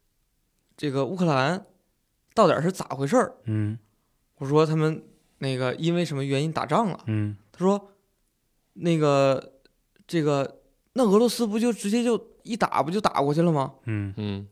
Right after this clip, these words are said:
Speaker 1: 就是，就是，呃，怎么说呢？我具体问题忘了，但我给我感受就是，那整个办公室的人可能就我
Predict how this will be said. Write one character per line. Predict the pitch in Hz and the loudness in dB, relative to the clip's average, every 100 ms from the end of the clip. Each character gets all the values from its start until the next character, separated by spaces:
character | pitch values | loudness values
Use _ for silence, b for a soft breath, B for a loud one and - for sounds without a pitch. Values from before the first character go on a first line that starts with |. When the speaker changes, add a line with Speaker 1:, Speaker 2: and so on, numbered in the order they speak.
| _ - | _ -6
Speaker 1:
就 | 185 | -4
是， | 180 185 - _ _ | -2 -4 -6 _ _
就 | 190 | -10
是， | 196 202 190 - - - - | -4 -2 -2 -4 -12 -16 -8
呃， | 131 | -6
怎 | 135 139 | -2 0
么 | 170 | 0
说 | 240 240 | 2 2
呢？ | |
我 | 165 | 2
具 | 143 262 | 2 -2
体 | 160 | 0
问 | 175 285 | 0 0
题 | 147 127 | -2 0
忘 | 139 127 | 0 2
了， | 131 | 0
但 | 240 226 | 0 0
我 | |
给 | 175 | 2
我 | 233 | 0
感 | 220 - 110 | 0 -2 -2
受 | 135 226 | 0 2
就 | 180 | 2
是， | 156 165 - B B B B B | 2 0 -2 B B B B B
那 | - 202 | -2 2
整 | 156 | 4
个 | 180 | 4
办 | 226 | 4
公 | 226 233 | 4 4
室 | 240 214 | 2 4
的 | |
人 | 139 135 160 | 4 2 0
可 | 143 | -2
能 | 143 | -2
就 | 180 233 | 2 2
我 | 135 - - - | 2 -2 -6 -8